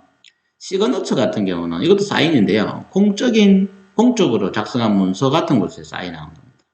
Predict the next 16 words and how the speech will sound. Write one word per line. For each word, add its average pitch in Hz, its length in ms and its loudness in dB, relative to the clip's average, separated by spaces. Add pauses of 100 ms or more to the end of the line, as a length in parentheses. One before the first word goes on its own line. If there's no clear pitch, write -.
(340)
주로 104 300 -14
이제 76 140 -20 (840)
이렇게. - 420 -20
이거는 131 240 -2
시그너처라고 117 800 -4
그러고요. - 240 -10 (1700)
뭐, 95 100 -10
이 - 280 -12
뜻은 196 300 -2
뭐, 120 120 0
사이-, 131 480 -2
시그너처나 131 1040 -2
이 - 160 -14
오토그래프나 120 920 -6
거의 110 120 -12
같죠. 117 440 -16